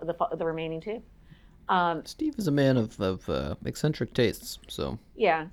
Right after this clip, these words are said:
Speaker 1: I think he just really responded to a couple of elements of that episode, um, maybe including the fact that it opens with a shout out to the San Diego Chargers, um, who were at that time, at, at,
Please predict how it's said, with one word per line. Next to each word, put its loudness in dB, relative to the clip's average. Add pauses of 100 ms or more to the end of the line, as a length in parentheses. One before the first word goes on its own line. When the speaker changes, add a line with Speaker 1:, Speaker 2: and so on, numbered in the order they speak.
(180)
Speaker 1:
I 12
think 4
he 12
just 2
really 6
responded 2
to 0
a 0
couple -2
of -6
elements -2
of -18
that 0
episode, -4 (180)
um, 0 (880)
maybe 6
including 2
the -6
fact 6
that 2
it -2
opens 2
with 0
a 2
shout 4
out 2
to -12
the -8
San -4
Diego -6
Chargers, -10 (520)
um, 6 (200)
who 0
were 0 (360)
at 10
that 8
time, 0
at, 4
at, 2